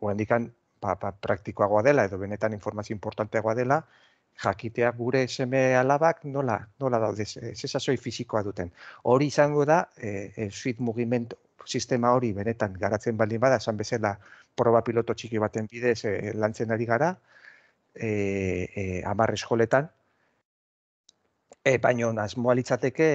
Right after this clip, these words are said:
e, etorkizunean pixkanaka, pixkanaka jutia hori garatzen.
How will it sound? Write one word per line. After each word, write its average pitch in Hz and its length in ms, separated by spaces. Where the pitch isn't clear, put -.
e, 101 140
etorkizunean 123 720
pixkanaka, 117 440
pixkanaka 123 540
jutia 120 380
hori 107 220
garatzen. 107 480